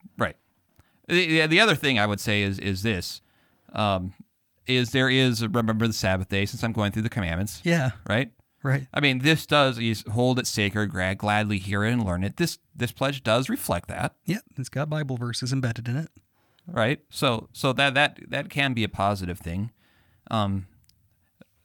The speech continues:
Speaker 1: uh, so can you think of, of any kind of biblical examples that maybe this would fall under?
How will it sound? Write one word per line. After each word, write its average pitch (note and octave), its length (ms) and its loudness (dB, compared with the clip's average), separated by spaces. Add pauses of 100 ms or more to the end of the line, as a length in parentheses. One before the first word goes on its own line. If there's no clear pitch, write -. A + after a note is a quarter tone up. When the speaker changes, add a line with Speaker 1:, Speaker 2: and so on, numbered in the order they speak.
Speaker 1:
uh, F2 280 -4 (180)
so A#2 380 0 (3250)
can D#3+ 180 0
you G#3 80 6
think G#3 260 2
of, B2+ 240 2
of A#2 240 0
any B2+ 200 2
kind A#2 220 0
of - 160 -6
biblical A2 380 -2
examples E2+ 560 -10
that - 160 -14
maybe E2 480 -12 (1400)
this A2 200 -2
would G#2+ 140 -2
fall D#2+ 280 -4
under? D2+ 280 -14